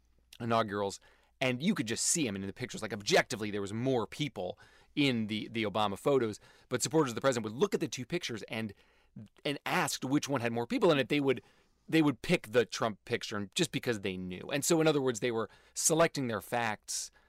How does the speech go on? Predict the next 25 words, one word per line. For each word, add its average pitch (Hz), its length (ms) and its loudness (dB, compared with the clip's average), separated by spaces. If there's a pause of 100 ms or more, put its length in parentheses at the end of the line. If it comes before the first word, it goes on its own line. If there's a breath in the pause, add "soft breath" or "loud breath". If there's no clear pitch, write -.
(180 soft breath)
or 120 140 -4
selecting 160 400 2
the 123 60 -6
truth 156 500 -2
based 147 300 0
on 127 120 0
their 110 100 -2
political 107 380 -2
affiliation 101 760 -6 (420 soft breath)
rather 113 360 4
than 104 100 -4
the 104 100 -2
other 95 180 -2
way 90 160 -6
around. 90 420 -6 (420 soft breath)
And 127 200 -2
this 139 140 0
was, 117 200 -6 (220)
to 135 120 -6
me, 170 220 0
at 139 120 -2
tha-, - 180 0
at 131 120 -6
that 143 220 0
moment, 135 520 -2